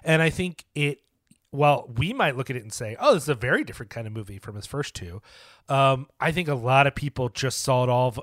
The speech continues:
as a piece, you know? And in fact, uh, while I, I f-, personally feel like, and we're gonna find out if I'm right about this, I personally feel like this is the beginning of the end, that from here,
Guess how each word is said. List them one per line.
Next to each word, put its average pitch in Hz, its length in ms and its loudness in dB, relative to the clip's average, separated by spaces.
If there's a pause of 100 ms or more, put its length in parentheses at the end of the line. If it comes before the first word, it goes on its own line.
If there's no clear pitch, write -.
(100)
as 120 200 -4
a 110 80 -6
piece, - 520 -10 (500)
you 123 120 -4
know? 120 320 0
And 151 140 4
in 139 80 4
fact, 147 360 4 (380)
uh, 135 220 6
while 131 460 4
I, 127 140 -4 (140)
I 143 340 6
f-, - 300 -6
personally 165 460 -2
feel 117 200 -6
like, 110 200 -6
and 127 220 -12
we're 151 140 -2
gonna 185 120 0
find 131 240 -2
out 120 100 2
if 107 80 -6
I'm 104 140 -6
right 135 100 0
about 101 140 -6
this, 101 220 -10 (380)
I 175 120 2
personally 170 320 -2
feel 147 120 -2
like 127 140 -2
this 123 140 -2
is 123 100 -8
the 117 80 -8
beginning 113 360 -6
of 107 40 -6
the 104 140 -6
end, 127 280 -8 (100)
that 117 200 -4
from 113 300 -6
here, 110 460 -4